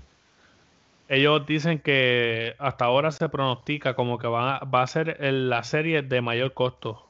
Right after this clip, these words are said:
de todas las series que han salido nunca. Aún mayor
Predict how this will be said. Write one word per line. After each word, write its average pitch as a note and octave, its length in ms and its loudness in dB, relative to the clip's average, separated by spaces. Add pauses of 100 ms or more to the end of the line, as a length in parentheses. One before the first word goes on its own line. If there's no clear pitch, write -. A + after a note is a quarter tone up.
(140)
de B2 240 2
todas C3 220 4
las B2+ 200 0
series C3+ 220 -2
que - 80 -6
han B2+ 100 0
salido B2+ 540 -2
nunca. C3 460 -2 (640)
Aún D3 460 4
mayor F3+ 400 4